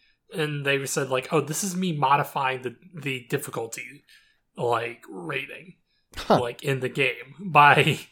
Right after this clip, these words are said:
Speaker 1: <laughs> like, intentionally emptying their clip, by not picking up certain items. They were able to manipulate, like, drops and, um, enemy behavior." It was really fascinating.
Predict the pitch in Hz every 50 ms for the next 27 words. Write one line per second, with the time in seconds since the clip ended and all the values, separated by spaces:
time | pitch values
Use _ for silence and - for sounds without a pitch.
0 | - - - - _ _ _ - 139 131 131 - - - - 180 156 147 143 -
1 | - 170 160 - - 170 156 147 151 165 160 - - - 170 156 151 151 151 143
2 | 143 - - - - 143 135 135 135 - _ - - - - _ _ - 127 120
3 | 117 120 120 120 120 120 120 123 - _ _ _ _ _ _ _ _ _ _ _
4 | _ _ - - 151 139 151 156 160 - - 160 139 160 151 151 151 147 - -
5 | - 170 160 156 156 151 151 143 147 147 143 139 131 127 123 - - 147 131 127
6 | 131 131 131 147 165 151 147 151 151 156 151 147 147 139 - - 147 135 135 139
7 | 143 156 151 - 160 139 139 135 131 127 139 156 - - - - _ _ _ _
8 | - 143 131 123 120 120 117 - _ _ _ _ _ _ _ _ _ _ _ _
9 | _ 160 143 143 143 139 143 135 117 - - - - - - 135 131 127 127 127
10 | 127 120 120 139 139 - _ - - - 131 117 113 113 113 117 - _ _ _
11 | _ _ _ _ _ _ _ _ _ _ _ - - 135 135 135 135 127 123 -
12 | 120 - - 123 120 113 113 - - - - - - _ _ _ _ _ _ _
13 | _ - 143 139 143 135 147 147 160 185 220 202 190 - - 156 131 131 123 -
14 | - - - - - - - 196 208 -